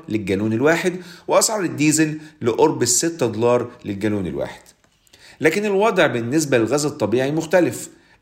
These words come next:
الأسعار انخفضت في أمريكا لكن ارتفعت في أوروبا. طب ليه؟ في أوروبا عقود الغاز الأوروبية ارتفعت بنسبة واحد وعشرين في المية يوم الثلاث الصبح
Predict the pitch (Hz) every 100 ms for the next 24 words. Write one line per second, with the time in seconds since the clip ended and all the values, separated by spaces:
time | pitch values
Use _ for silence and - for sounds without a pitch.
0 | 104 104 - 123 160 170 - 202 180 135
1 | - 104 104 101 - - - _ - 98
2 | 104 98 - 135 131 131 131 - - 82
3 | 87 - - - _ - 98 90 92 92
4 | - - - - - - 170 214 247 190
5 | 214 214 - - 131 208 226 170 151 160
6 | 147 117 110 147 156 - 143 160 139 110
7 | 139 135 147 143 147 156 120 104 - 139
8 | 123 139 143 147 147 - 123 139 127 110
9 | 127 110 - 104 - -